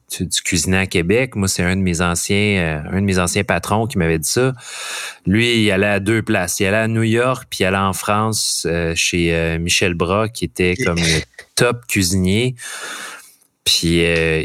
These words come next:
Speaker 1: il allait là-bas, puis il s'inspirait de ça. Il revenait, il faisait ça à Québec. Personne avait, personne avait vu ça. Euh, c'était tout du nouveau. Mais là, avec Instagram, toutes les, euh, toutes les façons, tout le monde,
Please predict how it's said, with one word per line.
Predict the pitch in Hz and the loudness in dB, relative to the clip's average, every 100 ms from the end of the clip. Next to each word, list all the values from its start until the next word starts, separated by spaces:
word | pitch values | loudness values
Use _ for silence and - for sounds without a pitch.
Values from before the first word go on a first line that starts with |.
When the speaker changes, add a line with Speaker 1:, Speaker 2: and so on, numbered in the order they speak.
| 90 | 0
Speaker 1:
il | 92 | 2
allait | 95 110 | 2 2
là-bas, | 101 98 117 139 135 | 2 2 2 2 -2
puis | 95 | -4
il | |
s'inspirait | - 98 92 101 98 | 0 0 0 0 2
de | 92 | 2
ça. | 87 - 113 123 123 - | 0 2 2 0 -4 -4
Il | 90 | -4
revenait, | 87 95 87 101 113 | 0 0 2 2 0
il | |
faisait | 110 87 | 0 -2
ça | 87 95 | 0 -2
à | |
Québec. | - 87 85 101 - _ | 0 0 2 0 -4 _
Personne | 131 120 - 127 117 | -2 0 0 2 2
avait, | 92 87 85 87 - - - | 2 2 2 -2 -6 -10 -4
personne | 107 - 123 | -2 0 2
avait | 104 90 | 2 0
vu | 80 | 0
ça. | - 92 92 98 107 - - - - _ | -2 0 0 0 -4 -14 -20 -20 -20 _
Euh, | 80 82 | -4 -2
c'était | - 82 | -2 -2
tout | - 139 | 0 0
du | 117 95 | 0 -2
nouveau. | 95 87 82 90 110 117 - - - _ _ _ 78 | 0 0 2 2 0 -4 -14 -20 -20 _ _ _ -4
Mais | 78 | 0
là, | 87 110 107 | 2 2 0
avec | 87 82 - | 0 -2 -2
Instagram, | 92 90 104 87 87 90 98 107 107 107 107 101 | -2 -2 -2 -2 -2 0 0 0 0 0 -2 -4
toutes | - 104 - | -2 -2 0
les, | 92 90 87 | 0 2 2
euh, | 87 85 85 82 82 | 2 0 0 -2 -4
toutes | - 110 | -4 -2
les | |
façons, | 104 92 - 98 104 101 | -2 -2 0 0 0 0
tout | 107 | 0
le | |
monde, | 104 110 107 | 2 0 0